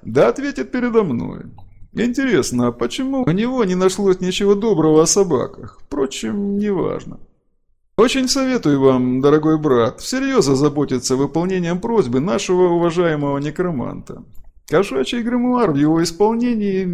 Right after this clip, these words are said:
вещь более чем внушительная. Не исключено, что от этого будет зависеть жизнь его святейшества понтифика.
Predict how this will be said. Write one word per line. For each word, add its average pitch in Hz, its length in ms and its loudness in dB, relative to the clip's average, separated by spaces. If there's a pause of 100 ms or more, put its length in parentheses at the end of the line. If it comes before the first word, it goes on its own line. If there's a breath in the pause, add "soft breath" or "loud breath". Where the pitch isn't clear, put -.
(140)
вещь 233 240 -2
более 214 340 0
чем 202 220 -2
внушительная. 120 800 -4 (300)
Не 175 380 0
исключено, 254 640 2
что - 160 2
от 156 120 4
этого 185 240 4
будет 160 280 0
зависеть 160 400 0
жизнь 147 420 -2
его 127 200 0
святейшества 170 720 -2
понтифика. - 760 -6